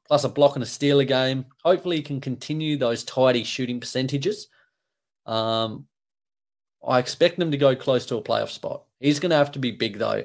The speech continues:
And for a fantasy, from a fantasy perspective, having a guy that's great on both ends of the floor, huge. Um, as I said, I know our league values that, values blocks and steals highly.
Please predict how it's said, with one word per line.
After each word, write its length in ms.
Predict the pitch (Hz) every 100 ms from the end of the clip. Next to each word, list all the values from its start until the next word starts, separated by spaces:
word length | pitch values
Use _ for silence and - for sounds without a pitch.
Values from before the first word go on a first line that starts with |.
| -
And 260 | 120 120
for 160 | 165 185
a 40 |
fantasy, 440 | - 156 156 156 -
from 240 | 165 170
a 20 |
fantasy 500 | 139 160 151 117 156
perspective, 640 | 139 - - 143 143 208 - _ _ _ _ - _
having 220 | 131 160
a 60 | 190
guy 260 | 160 151 147
that's 220 | 123 -
great 340 | - 127 131
on 160 | 120 113
both 300 | 123 120 127
ends 180 | 117 104
of 40 |
the 60 | -
floor, 480 | 120 120 160 - _ _
huge. 460 | 117 - - - _ _ _ _
Um, 220 | 110 110 -
as 140 | 127
I 60 | 127
said, 200 | 135 120
I 80 |
know 220 | 117 131 135
our 160 | 127
league 260 | 123 120 104
values 400 | 117 117 127 117
that, 300 | 131 143 123
values 340 | 120 123 107
blocks 380 | - 120 120 -
and 100 | 110
steals 340 | - 123 113
highly. 380 | - 117 127 190